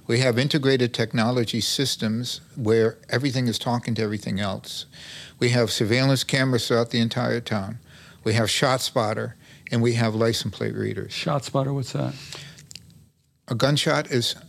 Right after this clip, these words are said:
Speaker 1: shot, within thirty seconds, police are at that location. They know exactly where that shot was fired.
Speaker 2: How?
Speaker 1: Through
Speaker 2: This is technology I've never
Speaker 1: sensors.
Speaker 2: heard about.
Speaker 1: Yeah.
Speaker 2: So you have sound sensors located so they could find it.
Speaker 1: Throughout,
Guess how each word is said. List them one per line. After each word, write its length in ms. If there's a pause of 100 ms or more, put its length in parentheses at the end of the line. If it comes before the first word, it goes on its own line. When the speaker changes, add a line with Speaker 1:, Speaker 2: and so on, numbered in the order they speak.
Speaker 1:
shot, 380 (260)
within 360
thirty 320
seconds, 480
police 480
are 180
at 380
that 280
location. 640
They 140
know 180
exactly 640
where 180
that 220
shot 280
was 160
fired. 380 (720)
Speaker 2:
How? 520 (760)
Speaker 1:
Through 220
Speaker 2:
This 120
is 60
technology 420
I've 60
never 160
Speaker 1:
sensors. 40
Speaker 2:
heard 60
about. 220 (220)
Speaker 1:
Yeah. 100
Speaker 2:
So 60
you 140
have 120
sound 420
sensors 760
located 580
so 100
they 100
could 120
find 200
it. 40
Speaker 1:
Throughout, 280